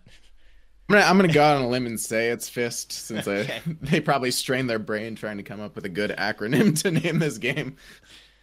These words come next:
Speaker 1: I don't know what
Speaker 2: Uh,
Speaker 1: Fist stands for, but there's, like, I assume it stands for something, considering it's a
Speaker 2: Oh, here it is. Forged
Speaker 1: F
Speaker 2: in
Speaker 1: period
Speaker 2: Shadow
Speaker 1: I
Speaker 2: Torch.
Speaker 1: Okay, cool.
Speaker 2: I'd
Speaker 1: That's,
Speaker 2: rather
Speaker 1: that's
Speaker 2: call
Speaker 1: a
Speaker 2: it
Speaker 1: cool
Speaker 2: Fist.
Speaker 1: name.
Speaker 2: <laughs>
Speaker 1: Uh, yeah.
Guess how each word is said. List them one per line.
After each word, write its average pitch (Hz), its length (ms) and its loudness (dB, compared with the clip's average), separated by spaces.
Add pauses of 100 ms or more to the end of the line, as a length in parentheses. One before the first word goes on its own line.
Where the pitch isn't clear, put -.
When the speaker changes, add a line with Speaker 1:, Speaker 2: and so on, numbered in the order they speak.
(220)
Speaker 1:
I 160 60 0
don't 156 60 2
know 147 80 4
what 117 140 2
Speaker 2:
Uh, 87 60 -10
Speaker 1:
Fist 131 220 0
stands 127 340 0
for, 110 220 2
but 104 220 -4
there's, 107 240 -2
like, 95 360 -4 (1080)
I 107 120 2
assume 170 340 2
it 127 60 4
stands 123 300 -2
for 110 100 -4
something, 123 400 0
considering 113 680 0
it's 101 200 -4
a 95 160 -6
Speaker 2:
Oh, 147 200 -2
here 165 160 -6
it 113 80 -10
is. - 140 -18
Forged 214 560 -2
Speaker 1:
F 160 40 -8
Speaker 2:
in 151 100 -4
Speaker 1:
period 131 200 4 (140)
Speaker 2:
Shadow - 100 0
Speaker 1:
I 110 160 0
Speaker 2:
Torch. - 500 -6 (800)
Speaker 1:
Okay, 120 360 0
cool. 95 420 -4
Speaker 2:
I'd 139 80 4
Speaker 1:
That's, 143 100 0
Speaker 2:
rather 147 180 4
Speaker 1:
that's - 100 0
Speaker 2:
call 135 120 0
Speaker 1:
a 104 40 -6
Speaker 2:
it - 40 -10
Speaker 1:
cool 120 340 2
Speaker 2:
Fist. 107 120 -2
Speaker 1:
name. 113 380 -4
Speaker 2:
<laughs> - 40 -16 (560)
Speaker 1:
Uh, 123 40 4
yeah. 110 480 4